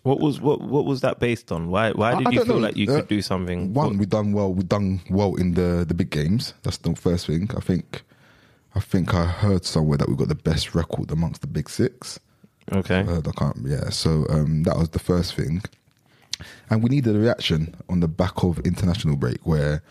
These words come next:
Speaker 2: you know, it kind of knocks teams out of their rhythm.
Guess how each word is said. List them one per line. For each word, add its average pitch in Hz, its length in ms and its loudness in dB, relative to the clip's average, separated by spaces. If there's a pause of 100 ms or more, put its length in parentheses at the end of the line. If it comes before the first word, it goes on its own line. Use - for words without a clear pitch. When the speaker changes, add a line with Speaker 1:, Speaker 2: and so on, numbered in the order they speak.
(640)
Speaker 2:
you 60 100 0
know, 76 240 2 (240)
it 73 140 0
kind 85 260 2
of 82 80 2
knocks 87 380 0
teams 80 360 2
out 65 140 2
of 73 60 2
their 76 100 2
rhythm. 76 400 2